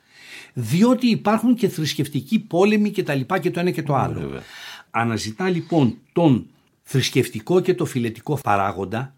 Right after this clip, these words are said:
Speaker 1: Ο φιλετικός του παράγοντας, απόλυτα αντιεθνικιστικός, μακριά από οποιοδήποτε ίχνος ρατσιστικό ή φιλετικό, απλώς επισημαίνει ότι στη Μικρά Ασία ζουνε χίλια χρόνια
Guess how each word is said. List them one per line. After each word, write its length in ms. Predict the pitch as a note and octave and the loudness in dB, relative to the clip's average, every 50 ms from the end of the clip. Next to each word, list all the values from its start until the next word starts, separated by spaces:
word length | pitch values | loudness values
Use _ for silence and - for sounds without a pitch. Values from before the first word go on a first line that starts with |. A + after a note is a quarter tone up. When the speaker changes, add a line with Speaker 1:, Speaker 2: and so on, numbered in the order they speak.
| _ _ _ | _ _ _
Speaker 1:
Ο 100 | - B2+ | -2 0
φιλετικός 560 | - - C3 B2+ A#2+ A#2 - - F#3 G3 - | 2 2 0 0 0 -2 0 0 2 2 2
του 60 | - | -2
παράγοντας, 680 | E3+ D#3+ C3+ C#3+ E3+ E3+ D3 E3 D3+ D3+ C3 B2+ - - - - - _ _ | -4 -4 -2 0 0 0 0 0 2 2 0 0 -2 -6 -8 -18 -20 _ _
απόλυτα 840 | - C#3+ D3 C#3 C#3+ _ _ - B3+ C4 C4+ A3+ F#3 D#3+ C3+ - A#2 | 0 0 0 0 -2 _ _ 4 6 8 8 8 6 4 2 2 0
αντιεθνικιστικός, 1040 | A2 A2 G#2+ A2+ A2 G#2 - A2 G#2 F2+ - F#2+ - - - - G2+ G#2+ A#2 - - - - - - - _ | 0 2 0 0 -2 0 0 -2 -4 -4 -4 -8 -8 -8 -8 -4 -4 -2 -2 -4 -10 -16 -20 -20 -20 -8 _
μακριά 720 | A#2 B2+ C3 C3 - - B2+ C3+ E3+ G3 G#3 G3 D#3+ C3 | 0 2 2 2 0 0 0 2 2 4 4 4 2 2
από 200 | A#2+ - - B2 | 0 0 -4 -6
οποιοδήποτε 680 | A2 - - A#2+ A2 A#2 G#3 A3 - D#3 C#3 - A#2 | -4 -2 -2 -2 2 4 2 2 2 -2 -2 0 2
ίχνος 380 | A2+ B2+ A#2 - A2+ A2+ A2 G2 | 0 0 0 -2 -2 -2 -2 0
ρατσιστικό 800 | A#2+ A#2 A2 A2 - A#2 G#2+ - G#2+ G#2 - C#3+ C3+ A#2 - - - - _ | 0 -2 0 -2 -4 -6 -4 -6 -8 -6 0 2 2 2 0 -6 -20 -6 _
ή 120 | C3 C3 | 2 2
φιλετικό, 800 | A#2+ - A#2+ A#2 A#2 A2 A2+ - F2+ - - G#2+ A#2 C#3 C#3 - _ _ _ _ | 2 2 0 0 0 0 -2 -6 -14 -4 0 0 0 0 -2 -8 _ _ _ _
απλώς 420 | - C#3+ C#3 - G#3 A#3+ A3 - | -4 -4 -2 0 0 0 2 2
επισημαίνει 640 | G#3 - - C3+ - D#3 E3 F#3+ G3 E3 B2+ G2 E2 - - - - - | 0 0 0 -4 -2 0 0 2 4 4 4 2 0 -6 -16 -20 -20 -14
ότι 240 | _ C#3+ C#3 - B2+ | _ -4 -4 -2 -2
στη 180 | A2 - - A2 | -6 -4 0 2
Μικρά 320 | A2 A2+ A2+ - E3+ F#3+ | 2 2 0 -2 -2 0
Ασία 320 | F#3+ E3+ - - E3+ D#3 B2 | 0 0 0 0 0 0 0
ζουνε 280 | A2 A#2 E3+ D#3+ C3 | 0 0 0 0 0
χίλια 320 | A2 - - F3 E3+ D3+ - | -2 -4 -6 -6 -6 -6 -6
χρόνια 500 | - - D3 C3+ A#2 G#2 F2+ D#2+ - | -2 0 0 2 2 0 -2 -4 -10